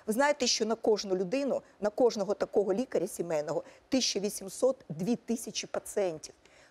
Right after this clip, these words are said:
В епідемію обслужити їх якісно, вчасно,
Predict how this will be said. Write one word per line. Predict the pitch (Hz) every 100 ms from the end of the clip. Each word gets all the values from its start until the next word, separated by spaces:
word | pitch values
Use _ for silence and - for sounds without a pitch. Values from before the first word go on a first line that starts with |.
| -
В |
епідемію | 220 220 185 233 302 233 120 - _ -
обслужити | 208 - - 226 208 240 226 180
їх | 175 -
якісно, | 220 233 - - 165 123 _ - _ _
вчасно, | - - 254 240 233 - 139